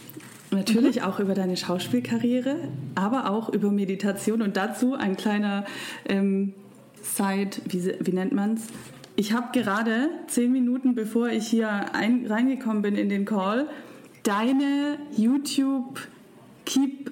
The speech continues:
Speaker 1: Rising
Speaker 2: Ah, Rising Mode.
Speaker 1: Rising
Speaker 2: Mhm.
Speaker 1: Mode angehört und ich dachte so, wie schön ist das denn bitte?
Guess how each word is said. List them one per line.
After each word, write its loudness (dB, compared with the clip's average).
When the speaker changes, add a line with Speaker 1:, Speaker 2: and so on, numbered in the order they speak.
Speaker 1:
Rising 2
Speaker 2:
Ah, 4
Rising 6
Mode. 2
Speaker 1:
Rising 6
Speaker 2:
Mhm. 6
Speaker 1:
Mode 0
angehört 2
und 2
ich 0
dachte 0
so, 0
wie 2
schön 2
ist -4
das -4
denn 0
bitte? 0